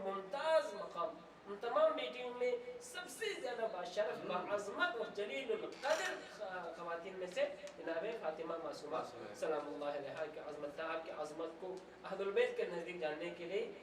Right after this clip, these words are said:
Speaker 1: یہی دو روایتیں کافی ہیں۔
Speaker 2: کافی ہیں واقعاً۔ اس سے نورانی نشست قبلہ، معذرت میں آپ کے ساتھ
Speaker 1: سلام
Speaker 2: کلام
Speaker 1: علیکم،
Speaker 2: کر رہا ہوں۔
Speaker 1: انشاءاللہ۔
Speaker 2: یہ نورانی محفل ہے، یہ نورانی نشست ہے۔ اگرچہ برخاست کرنے کا دل تو نہیں چاہ رہا،
Speaker 1: بے شک، بے
Speaker 2: لیکن
Speaker 1: شک۔
Speaker 2: وقت دامن میں گنجائش نہیں، مجبور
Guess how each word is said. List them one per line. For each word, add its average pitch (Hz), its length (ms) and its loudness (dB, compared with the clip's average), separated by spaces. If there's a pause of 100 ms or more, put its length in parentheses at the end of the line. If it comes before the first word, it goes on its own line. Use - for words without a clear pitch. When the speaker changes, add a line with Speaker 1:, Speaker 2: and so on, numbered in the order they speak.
(200)
Speaker 1:
یہی 190 260 -2
دو 170 200 0
روایتیں 147 360 0 (120)
کافی 143 240 -2
ہیں۔ 127 80 -8
Speaker 2:
کافی 127 260 0
ہیں 127 120 -6
واقعاً۔ 117 320 -4 (160)
اس 165 120 -6
سے 185 300 -4 (120)
نورانی 165 380 -2
نشست 135 300 -8
قبلہ، 127 180 -2 (160)
معذرت 123 260 -4
میں 120 100 -4
آپ 113 120 -6
کے 123 80 -6
ساتھ - 140 -4
Speaker 1:
سلام 135 160 0
Speaker 2:
کلام 131 140 -2
Speaker 1:
علیکم، 135 180 -4
Speaker 2:
کر 143 100 0
رہا 139 180 -2
ہوں۔ 170 180 -2
Speaker 1:
انشاءاللہ۔ 143 340 -2
Speaker 2:
یہ - 60 -2 (260)
نورانی 135 320 -4
محفل - 420 -6
ہے، 110 160 -8
یہ 127 120 -6
نورانی 117 360 -6
نشست 123 280 -8
ہے۔ 113 60 -6
اگرچہ 147 380 -2
برخاست 123 420 -4
کرنے 123 180 -6
کا 127 160 -8
دل 139 160 -4
تو 135 60 -6
نہیں - 180 -4
چاہ 110 80 -6
رہا، 160 140 2
Speaker 1:
بے 151 60 4
شک، - 260 -6
بے 156 60 -4
Speaker 2:
لیکن 180 120 -6
Speaker 1:
شک۔ 165 180 -2
Speaker 2:
وقت 160 160 -6
دامن 131 240 0
میں 131 240 -6
گنجائش 123 340 0
نہیں، 127 200 -6
مجبور 120 280 -6